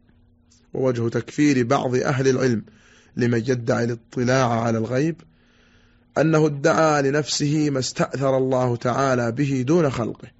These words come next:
وكذب القرآن الوارد بذلك، كقوله: "قل لا يعلم من في السماوات والأرض الغيب إلا الله"، وقوله هنا: "وعنده مفاتح الغيب لا يعلمها إلا هو"،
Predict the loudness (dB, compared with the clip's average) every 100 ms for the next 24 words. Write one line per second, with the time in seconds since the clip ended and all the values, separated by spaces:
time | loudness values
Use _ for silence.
0 | _ _ _ _ _ _ _ -4 -2 0
1 | 0 0 0 -2 -4 0 2 2 0 0
2 | 2 2 0 -2 0 0 0 -4 -14 _
3 | _ _ _ _ _ -16 -6 0 0 0
4 | 0 -2 -6 _ _ _ _ 2 2 4
5 | 4 4 2 0 0 0 -2 -6 -6 -2
6 | -2 -2 -4 -2 -2 -2 0 0 0 0
7 | 0 0 -2 -4 -2 -4 -2 0 0 -2
8 | -4 -2 -2 -4 -6 -8 -16 _ _ _
9 | _ _ _ -6 -2 0 0 0 -2 0
10 | 2 2 0 -2 0 2 2 0 0 0
11 | 0 0 -2 -4 -4 -4 -2 -2 -4 -6
12 | -16 _ _ _ _ _ -4 2 4 2
13 | 2 0 0 -2 -4 -4 -4 -2 -2 0
14 | -2 -2